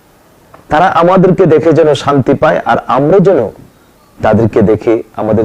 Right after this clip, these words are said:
চক্ষুকে শীতল করতে পারি। আল্লাহ, এই রমজানকে যারা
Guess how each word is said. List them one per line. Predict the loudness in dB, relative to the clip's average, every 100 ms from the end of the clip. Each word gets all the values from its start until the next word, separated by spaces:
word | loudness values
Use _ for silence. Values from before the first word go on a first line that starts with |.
| -4
চক্ষুকে | -4 -4 -4 -4 -6
শীতল | -6 -8 -2 -2 -2
করতে | -6 -6 -6
পারি। | -6 -8 -10 -18 -20 -20 -6
আল্লাহ, | -2 0 -2 -6 -20 _ _ _ _
এই | 0
রমজানকে | 0 0 -4 -4 -6 -4 -2
যারা | -2